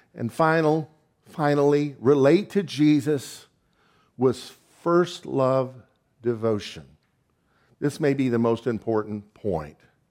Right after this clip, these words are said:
We started off reading in the previous verses today, "That I may know him in the power of his resurrection, the fellowship of his sufferings,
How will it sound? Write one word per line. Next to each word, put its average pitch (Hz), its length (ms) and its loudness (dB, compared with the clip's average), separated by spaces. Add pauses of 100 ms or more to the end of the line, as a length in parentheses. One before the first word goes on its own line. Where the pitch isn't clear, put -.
(680)
We 113 120 -8
started 135 360 2
off 123 220 0
reading 127 300 0
in 110 160 -2
the 104 80 -4
previous 123 480 -2
verses 120 600 -4 (120)
today, 113 560 0 (400)
"That 123 140 2
I 123 100 2
may 139 200 0
know 143 260 2
him 156 260 0
in 131 80 0
the 123 100 0
power 139 280 -2
of 139 80 -4
his 127 160 -4
resurrection, 127 640 0
the 113 80 -2
fellowship 147 460 0
of 139 100 -2
his 131 140 -4
sufferings, 117 580 -4